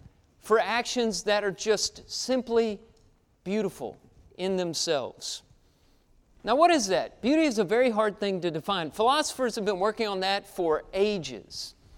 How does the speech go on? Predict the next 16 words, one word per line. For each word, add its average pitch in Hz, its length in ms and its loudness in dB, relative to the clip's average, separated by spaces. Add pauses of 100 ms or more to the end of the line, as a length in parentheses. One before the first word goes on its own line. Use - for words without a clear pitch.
(520)
Aquinas 269 540 2
said 196 300 2
this. 165 300 2
He 220 100 -4
said, 185 360 2
"Beauty 233 520 2
is 190 480 6 (440)
that 233 420 4
which 175 360 2
being 190 300 2
seen 180 760 2 (580)
pleases." 190 880 -6 (960)
Okay, 175 280 -2
so 175 280 -2
beauty 220 420 0
pleases. 185 880 -6